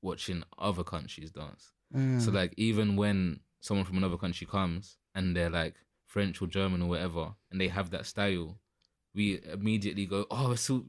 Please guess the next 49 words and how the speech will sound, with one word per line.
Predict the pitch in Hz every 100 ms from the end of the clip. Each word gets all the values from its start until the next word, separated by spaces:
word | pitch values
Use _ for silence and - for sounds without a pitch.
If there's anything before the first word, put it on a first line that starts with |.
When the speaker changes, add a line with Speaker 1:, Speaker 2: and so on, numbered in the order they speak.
| 95
Speaker 1:
we | 120
saw | - 135 131
something | 135 127 117
similar | 107 123 117 107
on | 104
YouTube," | 117 113 104 92 90
and | 92
our |
Speaker 2:
Yeah. | 139 135
Speaker 1:
bodies | 107 101
start | - 101 -
to, | 101
like, | 92 85 _ -
Speaker 2:
Yeah, | 143 131
yeah, | 127 107
that's | 107 -
true. | -
Speaker 1:
relate | 98 98 107 104
the | 95
things | - 95 90
together. | 92 104 92 87 85 - 90
And | 90
so, | - 92
like, | 90 - _
people | 110 104 98
will |
come | 95 101 98
here | 90
and | 85
just | 87 -
smash | 101 98 98
everyone | 87 87
out | 76
the | 82
water. | 95 - 82 - 143
Speaker 2:
Mm. | 147 139
Speaker 1:
And | 120
then, | 101
like, | 101 78
those | 113 101
of | 98
us | 98
who | 101
have | 95
traveled, | - 107 92 90
will | 92 90
just | 95 -
be | 85
like, | 80 73